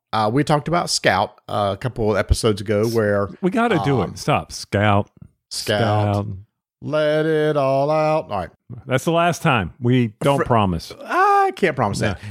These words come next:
Speaker 1: Uh, from Oink Games. And another game I picked up from them at Gen Con was Durian.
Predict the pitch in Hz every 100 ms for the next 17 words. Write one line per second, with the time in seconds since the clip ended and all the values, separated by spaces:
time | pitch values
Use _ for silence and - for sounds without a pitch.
0 | - 175 175 165 170 160 - 156 185 -
1 | - 135 139 143 98 78 95 - - 131
2 | 131 123 123 117 123 175 170 147 127 139
3 | 120 107 110 104 95 170 180 120 107 107
4 | 110 127 110 175 233 139 87 71